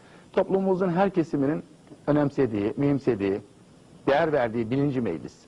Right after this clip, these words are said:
Yani aşağı yukarı toplumun her kesimi değer veriyor birinci meclise. Böyle bir meclise Mustafa Kemal Paşa'nın darbe yaptığını bu toplum bilmiyor. Ve o darbeyi niye yaptığını da bilmiyor. Lozan Anlaşması'nı tayin edilmiş Halk Partisi meclisinin onayladığını da bilmiyor.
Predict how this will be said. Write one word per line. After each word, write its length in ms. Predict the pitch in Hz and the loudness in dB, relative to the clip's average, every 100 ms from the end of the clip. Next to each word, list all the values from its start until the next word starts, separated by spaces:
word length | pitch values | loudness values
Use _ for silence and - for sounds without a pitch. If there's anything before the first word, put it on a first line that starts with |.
| - - - - - | -20 -20 -20 -20 -8
Yani 80 | 131 - | -4 -2
aşağı 220 | 160 165 | 0 2
yukarı 200 | 135 135 | 2 -2
toplumun 280 | - - 143 | -4 -4 -2
her 140 | 175 | -2
kesimi 380 | 151 123 156 165 | -2 -4 -4 0
değer 220 | 156 147 | 2 2
veriyor 280 | 110 92 82 | -2 -6 -6
birinci 260 | 82 85 78 | -8 -10 -10
meclise. 400 | 78 - - - - - - - - | -12 -12 -16 -16 -20 -20 -20 -20 -8
Böyle 300 | 196 254 285 | -2 0 0
bir 60 | 202 | -2
meclise 480 | 156 120 117 190 233 - _ _ _ _ _ _ - | -4 -8 -6 -6 -6 -10 _ _ _ _ _ _ -6
Mustafa 300 | 190 240 220 | -2 -2 -2
Kemal 240 | 196 190 | 0 -2
Paşa'nın 340 | 165 165 165 175 | -2 -2 -2 2
darbe 240 | 208 160 | 2 2
yaptığını 440 | 131 117 113 165 185 - _ - _ - - - - | -2 -2 -4 -4 -6 -14 _ -20 _ -20 -20 -8 -2
bu 60 | |
toplum 320 | 208 - 147 | 0 0 -2
bilmiyor. 320 | 135 90 78 - _ _ _ - - - | -2 -4 -8 -16 _ _ _ -20 -20 -4
Ve 60 | 117 | 0
o 140 | 123 | 2
darbeyi 340 | 127 127 147 131 | 2 0 -2 -2
niye 120 | 151 | 0
yaptığını 360 | 143 - 95 | -2 -2 -6
da 140 | 87 82 | -6 -6
bilmiyor. 320 | 82 73 65 - - - - - - | -6 -8 -10 -14 -20 -20 -20 -14 0
Lozan 280 | 185 208 226 | 2 2 2
Anlaşması'nı 580 | 214 208 208 196 - 226 | 0 -2 -2 -4 -2 -2
tayin 320 | 208 202 240 | 2 2 2
edilmiş 380 | 185 170 190 - | 0 -2 -4 -2
Halk 200 | 180 175 | -2 0
Partisi 340 | 156 - 156 | 0 -2 -4
meclisinin 400 | 160 139 123 175 | -2 -2 -2 -2
onayladığını 500 | 151 139 127 120 139 | 0 2 0 0 0
da 100 | 110 | -2
bilmiyor. 320 | 92 85 73 | -4 -6 -6